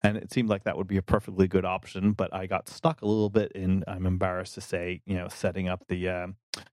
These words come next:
uh, the no-, uh, the, the Swift package manager stuff, because the instructions everywhere are very, very terse, and it just says, "Oh, just add this to your, your Swift, you know, your package dot swift file." And since I was creating a brand new package, uh, a brand new project,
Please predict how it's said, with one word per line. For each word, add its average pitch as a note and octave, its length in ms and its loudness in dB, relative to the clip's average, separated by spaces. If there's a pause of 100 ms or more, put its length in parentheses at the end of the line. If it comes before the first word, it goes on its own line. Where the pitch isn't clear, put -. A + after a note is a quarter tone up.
(120)
uh, F#2 200 -4 (120)
the G2 80 2
no-, F#2+ 300 2
uh, F2+ 300 -4
the, C2 200 -6
the F#2 200 -2
Swift - 260 -2
package F3 380 -2
manager F2+ 360 -2
stuff, - 380 -4
because G2 400 -2 (400)
the G#2+ 160 10
instructions A2 580 0
everywhere G2+ 460 0
are F#2 60 -8
very, G#2 260 0
very F#2 280 -2
terse, - 520 0
and G2 80 2
it D#2 40 -2
just - 200 -10
says, G2 260 -4
"Oh, F#3 160 0
just C3+ 240 -8
add A2 200 0
this A2 180 0
to G#2+ 160 -4
your, G2+ 300 0
your G2+ 180 -4
Swift, - 560 0
you G2+ 120 -2
know, F#2 60 0
your F#2 200 0
package - 480 -4
dot - 200 0
swift - 300 0
file." E2+ 320 -2
And F2 100 -8
since G2 220 0
I F#2+ 60 0
was F#2+ 140 -4
creating D3 340 4
a G2+ 40 2
brand F2+ 280 -2
new F2+ 80 -4
package, - 520 -4
uh, - 60 4
a G#2 320 0
brand A2 260 0
new F#2+ 120 -4
project, G#2 480 -2